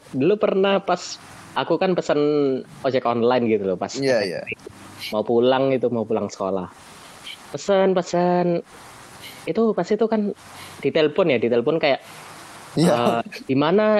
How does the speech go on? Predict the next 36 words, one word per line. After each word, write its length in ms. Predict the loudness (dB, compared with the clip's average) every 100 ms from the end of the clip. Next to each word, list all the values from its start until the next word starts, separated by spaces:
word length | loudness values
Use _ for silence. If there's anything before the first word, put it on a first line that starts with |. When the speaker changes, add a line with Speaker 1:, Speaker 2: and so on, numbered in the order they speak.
| 0
Speaker 1:
di 140 | -2 0
mana 200 | 2 2
posisinya?" 840 | 2 0 0 2 2 2 0 -2 -4 -12 -18 -10
gitu. 380 | -6 -4 -6 -8 -20 -20 -20 -20 -20 -20 -16 -8
Nah, 220 | -6 -6 -12 -20 -20 -20 -16 -6
ojek 300 | -2 0 0
online, 500 | 2 2 2 2 0
bapak 300 | -2 2 2
ojek 240 | 2 2
online-nya 440 | 0 0 2 2 2
ini 180 | 2 0 -4 -10 -18 -18 -18 -6
ngomongnya 480 | 0 2 2 2 2
itu 100 | 0
pakai 300 | -4 -4 -2
mbak. 360 | 0 2 0 -2 -12 -20 -20 -20 -16 -2
Padahal 320 | 2 4 4
udah 100 | 4
jelas-jelas 880 | 2 2 0 0 0 0 -4 -10 -12 -16 -8
suaraku 400 | 0 2 2 2
Speaker 2:
Mungkin 160 | 2 0
Speaker 1:
itu 80 | -4 -18 -20 -20 -4
cowok 340 | 0 2 2 2
gitu 200 | 0 2
loh. 160 | 0 -2 -10 -20 -20 -8
Speaker 2:
Apa 180 | -2 0
nggak 160 | 2
lihat 120 | 2
Speaker 1:
Dan 60 | 2
Speaker 2:
namanya 260 | 0 0 0
dulu 240 | 0 0
ya? 160 | -2 -4 -12 -20 -10
Speaker 1:
Nah, 140 | -4
ya 160 | -2 0
itu 240 | 0 2 2
mungkin. 520 | 2 0 0 2 0
Mungkin 240 | 2 2